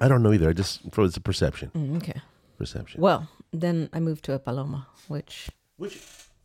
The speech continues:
Speaker 2: I love palomas.
Speaker 1: Why my cable is going wrong. I gotta
Speaker 2: There
Speaker 1: get a
Speaker 2: you
Speaker 1: new
Speaker 2: go.
Speaker 1: cable. Oh, hello. What is going on with my cable? Bloody cable. Okay, time for a new cable.
Speaker 2: Yep. Time.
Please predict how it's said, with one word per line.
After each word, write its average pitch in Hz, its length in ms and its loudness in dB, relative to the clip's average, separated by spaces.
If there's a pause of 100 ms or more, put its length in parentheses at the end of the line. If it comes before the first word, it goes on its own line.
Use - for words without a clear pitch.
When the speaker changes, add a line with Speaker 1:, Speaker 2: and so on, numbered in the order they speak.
(400)
Speaker 2:
I 147 80 0
love 151 180 2
palomas. 123 560 -4
Speaker 1:
Why - 160 -20
my - 60 -20
cable - 480 -20
is 92 100 4
going 87 260 6
wrong. 85 120 6
I 147 80 6
gotta 139 120 2
Speaker 2:
There - 20 6
Speaker 1:
get - 20 2
a 87 100 2
Speaker 2:
you - 20 6
Speaker 1:
new 120 60 2
Speaker 2:
go. 127 60 -4
Speaker 1:
cable. 95 280 -18 (180)
Oh, 147 180 2
hello. 113 420 4 (720)
What 110 300 -18
is 85 240 -6
going 110 380 6
on 104 220 6
with 92 160 0
my 90 140 2
cable? - 460 -20 (400)
Bloody 60 280 -6
cable. 60 480 -10 (460)
Okay, 131 200 2
time 127 180 4
for 117 100 2
a - 20 4
new 98 100 6
cable. 67 300 -2 (120)
Speaker 2:
Yep. 151 200 -8 (360)
Time. 139 260 -10